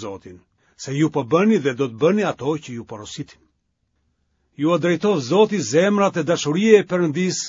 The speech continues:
dhe te durimi i Krishtit. Ju porosit, mo vëllezër, në emër të Zotit ton Jezus Krisht, që të qëndroni larg nga cilëdo prej vëllezërve që bën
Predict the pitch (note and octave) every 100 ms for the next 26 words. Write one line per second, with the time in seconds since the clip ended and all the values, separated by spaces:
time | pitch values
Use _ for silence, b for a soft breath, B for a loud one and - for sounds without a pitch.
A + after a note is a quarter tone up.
0 | - _ _ - B2+ C#3 B2 A#2+ C3 A3
1 | F#3+ C#3+ A2+ A#2 G#2+ - - _ _ _
2 | _ _ _ _ _ _ _ D3+ E3+ F3
3 | F#3+ F3 G#3 D#3+ B2+ G#2+ G#2 G#2 G#2 F#2+
4 | G#2 - _ _ A2 A#2 D#3+ E3 D3 D3
5 | A#2 D3 D3 D3 - D3+ C3+ A#2 C#3+ C3
6 | A#2+ - G#2+ G#2+ - _ _ b b b
7 | b - D#3 E3+ F3+ F#3+ G#3 F#3+ C#3+ F3+
8 | G#3 D#3 C3 B2+ - D3 C#3 B2+ A#3 A3+
9 | A3 F#3+ E3+ F#3 E3 E3 D#3+ D#3 D3 A#2
10 | D3